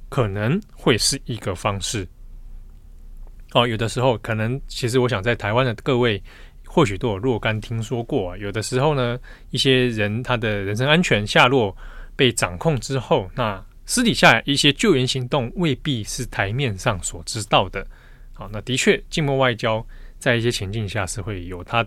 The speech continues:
的逻辑存在，啊，这是无可厚非。但是在彭帅这件事情上面，他是否还适用这样的手段，那可能就有一点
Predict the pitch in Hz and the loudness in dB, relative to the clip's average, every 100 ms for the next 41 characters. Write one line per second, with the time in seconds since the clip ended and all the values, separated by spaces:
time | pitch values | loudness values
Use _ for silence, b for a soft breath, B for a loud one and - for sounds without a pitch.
0 | - 101 92 - 104 - 104 104 107 98 | 0 -2 -2 -2 -2 -2 -4 -6 -6 -2
1 | 127 110 82 - - - b b b 135 | 4 4 2 -12 -14 -12 b b b -4
2 | - 123 139 104 90 139 113 120 120 b | 0 0 0 -2 -2 -2 0 -2 -2 b
3 | b b - 220 202 202 202 - - 120 | b b 0 2 4 2 2 0 -4 -2
4 | 175 240 175 170 165 - 143 113 113 127 | 2 2 4 2 2 0 -2 -2 -2 -2
5 | 123 120 92 b b b - 180 - - | 0 -2 -4 b b b -4 -2 0 0
6 | 208 - 92 - 101 98 - - 202 135 | -2 -2 -4 -4 -4 0 2 2 2 2
7 | 165 151 98 - 131 127 107 95 85 - | 4 4 2 0 2 2 0 -2 -6 -4
8 | 104 85 - 165 107 b b b b b | -4 -4 2 2 2 b b b b b
9 | 165 - 110 85 90 117 180 110 90 110 | -2 0 -6 -4 -4 4 4 4 0 -4
10 | 101 | -6